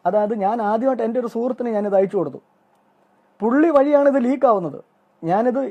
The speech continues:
ഇങ്ങനെയുള്ളൊരു പാസ്സാണ് ദുബൈയിലോട്ട് വരുന്നതെന്ന് നിങ്ങളൊന്ന് മനസ്സിലാക്കിയിരിക്കാൻ വേണ്ടി ഞാനിത് അയച്ചു കൊടുത്തു. അങ്ങനെ അവരിൽ നിന്ന് ലീക്കായി അവിടെ പോയി ഇവിടെ പോയി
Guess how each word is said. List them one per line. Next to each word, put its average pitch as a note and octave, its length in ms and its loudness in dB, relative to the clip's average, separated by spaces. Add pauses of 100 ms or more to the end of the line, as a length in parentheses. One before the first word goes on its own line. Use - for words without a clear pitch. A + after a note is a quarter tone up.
ഇങ്ങനെയുള്ളൊരു A#3+ 560 -2
പാസ്സാണ് A3 460 -4
ദുബൈയിലോട്ട് G#3 420 -2
വരുന്നതെന്ന് G3+ 400 -4
നിങ്ങളൊന്ന് G3 380 -6
മനസ്സിലാക്കിയിരിക്കാൻ G3 760 -4
വേണ്ടി G3 200 -6
ഞാനിത് F#3 260 -4
അയച്ചു G#3 280 -4
കൊടുത്തു. F3 260 -2 (460)
അങ്ങനെ B3+ 280 -2 (300)
അവരിൽ C4+ 260 0
നിന്ന് C4 220 2
ലീക്കായി A#3+ 380 -2
അവിടെ A3+ 240 -2
പോയി A#3 200 4
ഇവിടെ A#3 220 -2
പോയി A3 200 0